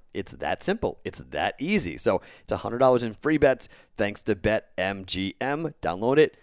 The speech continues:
Bet on either the Titans or the Bills to win. One dollar wins you a hundred dollars if either team scores a touchdown during the football game coming up tonight for Tuesday Night Football. For terms and conditions, go to Bet M G M dot com.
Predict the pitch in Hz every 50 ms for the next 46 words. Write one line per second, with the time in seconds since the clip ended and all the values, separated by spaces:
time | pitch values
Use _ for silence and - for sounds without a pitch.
0 | _ _ _ _ _ - 78 82 87 87 82 85 82 82 78 - - - - 113
1 | 123 - - 139 123 107 90 80 78 104 110 107 104 - - - 78 80 120 151
2 | 175 170 123 87 78 78 80 85 - 123 131 143 143 139 135 120 110 101 92 78
3 | 92 98 104 101 123 143 147 143 135 127 123 123 120 113 110 135 135 - 110 107
4 | 104 104 98 - 110 104 107 - - 90 90 85 101 - 78 69 - - 80 67
5 | 65 71 73 - - - - - _ - - 78 76 76 82 87 82 95 - -
6 | 156 135 - - 95 87 85 80 82 82 85 87 - 135 156 147 120 113 - -
7 | 101 95 80 92 - - - - - - - 110 113 117 - - - 98 92 92
8 | - - 98 98 80 76 80 - - - - 123 117 - - 73 62 - - -
9 | - - - - - - - 87 - - 98 85 85 - 76 87 104 113 - 165
10 | 139 117 - 90 85 - - 98 90 90 87 92 87 92 90 87 82 92 82 76
11 | - - - - - 156 185 208 247 254